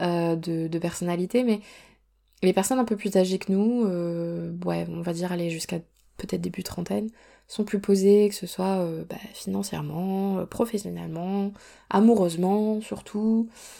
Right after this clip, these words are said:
et même les plus jeunes. Je vois des gens, euh, bien plus jeunes que moi, euh, qui, euh, se sont déjà lancés dans des projets, euh, fantastiques de famille, euh, travail, euh, peu importe, entrepreneurial ou,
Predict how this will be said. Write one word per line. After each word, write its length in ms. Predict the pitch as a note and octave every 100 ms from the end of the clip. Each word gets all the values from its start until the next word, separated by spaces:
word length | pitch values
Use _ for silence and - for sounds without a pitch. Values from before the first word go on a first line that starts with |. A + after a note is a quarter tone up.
| - _ _
et 280 | G#3+ A#3+ C4
même 280 | G3+ G#3+ C#4+
les 100 | G3
plus 200 | - F#3
jeunes. 360 | F#3+ C#4 F#3 E3+
Je 140 | E3+
vois 100 | E3
des 180 | E3 D#3+
gens, 280 | F3 G#3 F3
euh, 20 |
bien 220 | D#3+ F#3+
plus 160 | F#3+ E3
jeunes 120 | D#3+
que 120 | -
moi, 300 | D#3 G3+ A3+
euh, 100 | F3+
qui, 380 | E3 - F#3+ A3
euh, 100 | F3 - - - _
se 120 | - G3
sont 160 | -
déjà 300 | F3 E3 F3+
lancés 520 | G3+ F#3+ F3 - G3+
dans 140 | G3+ E3+
des 140 | D#3+
projets, 640 | - - E3+ F3 F3 G#3 F3+
euh, 100 | E3+
fantastiques 720 | - G3+ G3 E3 - A3+ F#3+
de 140 | F3
famille, 880 | F3 - E3 F3 A#3 A#3+ A#3+ A#3+ A#3
euh, 100 | A3 - - - - -
travail, 920 | - - E3 D3+ D#3+ E3+ F3 F3+ F3+
euh, 80 | D#3+
peu 160 | D#3 -
importe, 340 | E3+ - -
entrepreneurial 680 | F3+ - - F3 D#3+ E3 F#3
ou, 260 | E3 D#3